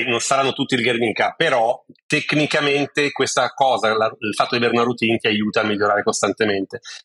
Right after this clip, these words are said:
Eh, Davide, nel libro tu parli anche di chat G P T. Barbara mi prende in giro costantemente perché ormai è diventato... Non voglio estremizzare, ma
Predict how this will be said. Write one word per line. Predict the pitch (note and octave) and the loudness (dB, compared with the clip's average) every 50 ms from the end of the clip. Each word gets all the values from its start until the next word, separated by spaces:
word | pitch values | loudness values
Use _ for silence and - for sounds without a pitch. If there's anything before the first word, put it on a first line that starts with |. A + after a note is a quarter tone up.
| _ _ _ | _ _ _
Eh, | - C3+ C3+ C#3+ | -2 -2 0 0
Davide, | C#3+ F3 F3+ E3 D#3 | 0 0 0 2 2
nel | C#3+ D3 D3 | 2 2 2
libro | G3 G#3+ G3 - | 0 0 0 0
tu | - D3 C3 | 0 0 0
parli | - B2 A#2+ A#2 A#2+ B2 | 0 0 0 0 0 0
anche | B2 A#2+ - B2+ | 0 0 0 0
di | A2+ A2 G2 | 0 0 0
chat | - - A#2 A2+ - | 0 -2 -2 -2 -2
G | A2 | -4
P | - A2+ G2 | -2 -4 -4
T. | - - G2 F#2+ - _ _ _ - A#2+ | -2 0 0 0 -2 _ _ _ -4 0
Barbara | A2+ B2 B2+ B2 B2 B2+ A#2+ | 2 2 2 2 2 0 0
mi | A2+ A2 | 0 0
prende | - A#2 A2+ A2+ A#2 | 0 0 2 2 2
in | A2 | 0
giro | G2 B2 A#2+ A2+ | 0 0 0 2
costantemente | A2 G#2+ - A#2+ A2 G#2 - B2 B2 B2+ A2+ - A2+ | 0 0 0 0 0 0 0 0 0 0 0 0 0
perché | G2+ G#2 - - A2+ G#2+ A#2 | -2 -2 -2 0 -2 0 0
ormai | B2 A#2 A2+ A2+ A#2+ B2 A#2+ | 0 0 0 0 0 0 0
è | G#2+ | 0
diventato... | G2+ G#2 G#2+ G2+ G#2 G2+ - - A2 A2 - _ - A2+ A2 G#2+ G#2+ - _ _ _ _ _ _ _ _ _ | -2 -2 -2 0 0 0 0 0 0 0 0 _ 0 2 2 2 2 0 _ _ _ _ _ _ _ _ _
Non | - - C3+ | -2 0 2
voglio | E3+ B3+ E4+ E4 | 2 2 2 2
estremizzare, | - - - C3 A#2 A#2 A2+ G#2 - A#2 G#2+ G#2 G2+ G2+ | 0 0 2 2 2 2 0 -2 0 0 0 2 2 0
ma | G#2 G#2+ G#2+ | 0 0 0